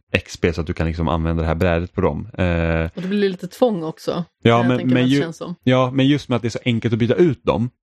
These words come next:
Speaker 1: under matchernas gång, så är det, liksom, då gör inte det lika mycket. För då vet jag att, ja, men jag kan behöva lite mer X P på den här, så då kan den komma in och göra någonting litet och sen drar man ut den igen.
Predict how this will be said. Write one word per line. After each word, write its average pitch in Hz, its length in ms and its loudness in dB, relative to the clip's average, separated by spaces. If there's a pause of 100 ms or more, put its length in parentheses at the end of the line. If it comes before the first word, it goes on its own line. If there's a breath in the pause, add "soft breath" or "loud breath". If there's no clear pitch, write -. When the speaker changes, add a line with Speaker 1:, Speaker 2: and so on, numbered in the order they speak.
(140)
Speaker 1:
under 113 320 2
matchernas 104 420 -2
gång, 107 360 0 (180)
så - 160 0
är 110 80 4
det, 104 60 2
liksom, 101 360 -2
då 120 80 2
gör 127 220 4
inte 95 200 -6
det 87 80 -8
lika 92 240 -6
mycket. 90 240 -4
För 107 80 0
då 113 60 4
vet 113 200 0
jag 101 80 2
att, 92 100 -4
ja, 123 80 2
men 117 200 0
jag 117 240 0
kan 123 120 0
behöva 123 360 2
lite 101 200 -4
mer 95 100 0
X 87 140 -6
P - 40 -18
på 92 60 -10
den 90 100 0
här, 92 80 -2
så 104 80 -6
då 113 80 0
kan 135 140 -2
den 110 100 0
komma 98 260 0
in 113 280 -2
och 104 120 -4
göra 104 200 2
någonting 101 300 -2
litet 104 340 -2
och 104 100 -10
sen 104 160 0
drar 98 120 0
man 98 120 2
ut 98 160 0
den 82 140 -6
igen. - 180 -12